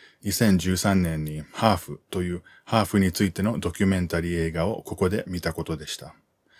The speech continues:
そこから僕はエスエヌエスを通して日本と世界にいるハーフと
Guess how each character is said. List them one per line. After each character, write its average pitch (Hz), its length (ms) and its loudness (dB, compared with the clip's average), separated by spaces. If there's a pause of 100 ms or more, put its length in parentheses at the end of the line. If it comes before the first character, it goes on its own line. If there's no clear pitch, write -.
(280)
そ - 200 -6
こ 101 100 4
か 98 160 2
ら 95 160 0
僕 98 300 0
は 80 200 0 (220)
エ 104 100 -6
ス 117 140 0
エ 113 80 4
ヌ 117 80 2
エ 107 60 -2
ス - 140 -4
を 85 100 0
通 87 240 -2
し - 100 -6
て 76 240 -10 (400)
日 101 100 2
本 104 220 4
と 110 180 2
世 110 160 2
界 90 240 2
に 85 120 -2
い 85 80 0
る 90 100 -2
ハ 107 160 0
ー 95 60 2
フ - 120 -12
と 92 240 -2